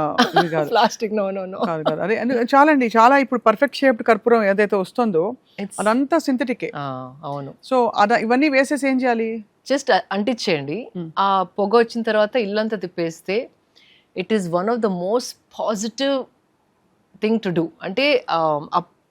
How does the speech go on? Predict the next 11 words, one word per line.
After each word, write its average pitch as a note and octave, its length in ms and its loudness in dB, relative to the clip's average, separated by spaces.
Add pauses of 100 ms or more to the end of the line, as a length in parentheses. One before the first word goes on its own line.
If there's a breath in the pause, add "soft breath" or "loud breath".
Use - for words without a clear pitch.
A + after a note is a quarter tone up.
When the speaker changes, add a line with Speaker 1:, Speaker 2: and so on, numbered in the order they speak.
Speaker 2:
వేపాకులో A3 680 2
గుణం G3 340 -2
ఏంటంటే G3 480 -2
it G3+ 260 -10 (380)
it G#3 100 -6
gives G#3+ 280 -2
out C4+ 260 2
a G3 240 -10
different A3 260 -8
kind A#3 180 -2
of A3+ 60 -6